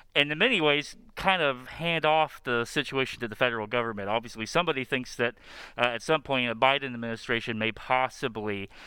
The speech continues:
uh, try to legalize, uh, or decriminalize this in, in some way. And we are seeing more movement towards this. New York State just, uh, legalized recreational marijuana, uh,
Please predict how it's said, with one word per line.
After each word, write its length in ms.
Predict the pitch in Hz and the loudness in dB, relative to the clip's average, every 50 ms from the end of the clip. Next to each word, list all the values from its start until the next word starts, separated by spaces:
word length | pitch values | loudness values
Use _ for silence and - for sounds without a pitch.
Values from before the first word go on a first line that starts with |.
| - - - - | -16 -16 -8 -2
uh, 140 | - 110 110 | 0 0 0
try 260 | 107 - 135 120 117 | 0 2 2 2 2
to 100 | 107 107 | 2 -2
legalize, 1000 | 107 110 117 120 120 117 117 110 110 110 107 107 107 107 107 104 104 101 - 123 | -6 -6 -6 -4 -4 -4 -4 -2 0 0 2 2 2 0 -2 -2 -4 -4 -2 0
uh, 380 | 110 107 107 104 107 107 110 110 | 0 2 2 0 -2 -2 -4 -4
or 180 | 117 127 127 127 | -2 0 0 0
decriminalize 800 | 117 127 117 - - 143 135 131 131 120 117 113 113 113 113 | 0 -4 -6 -2 0 0 2 2 2 2 4 4 2 0 -2
this 240 | - 120 110 - - | -4 -6 -6 -6 -6
in, 180 | 110 107 113 110 | -6 -6 -6 -6
in 160 | 113 107 104 | -8 -8 -4
some 240 | - - 117 110 107 | 0 0 0 0 0
way. 320 | 110 110 110 110 110 110 - - - - - | -2 -2 0 0 -2 -2 -4 -10 -18 -4 2
And 180 | - 190 180 | 4 4 4
we 140 | 175 190 196 | 4 4 4
are 220 | 208 220 226 220 196 | 4 6 6 4 2
seeing 260 | - - 190 165 151 | 2 0 -2 0 2
more 220 | 143 143 143 135 | 2 4 4 4
movement 340 | 131 127 139 151 143 139 120 | 4 2 0 0 0 -2 -2
towards 260 | - 131 120 117 104 | 0 0 0 0 0
this. 260 | 120 120 127 - - | -2 -6 -6 -6 -4
New 100 | 127 127 | -2 0
York 240 | 135 135 135 127 - | 2 2 2 0 -2
State 420 | - - - 131 123 131 - _ - | -2 0 2 4 4 2 0 _ -4
just, 380 | - 123 120 - - - - | -2 -2 -2 -2 -2 -2 0
uh, 140 | 120 113 110 | 2 2 2
legalized 460 | 107 113 110 104 107 107 107 107 - | 0 -2 -4 -2 -2 -2 -2 0 0
recreational 600 | 113 107 - - 104 104 101 104 - - 101 98 | -2 -2 -2 -2 -4 -4 -4 -6 -6 -8 -8 -6
marijuana, 520 | 98 98 98 95 95 98 98 98 98 101 101 - - - - - - - - - | -4 -4 -4 -4 -4 -4 -4 -4 -4 -6 -6 -8 -12 -16 -14 -14 -14 -14 -12 -6
uh, 300 | - 107 110 107 104 | -2 0 2 2 0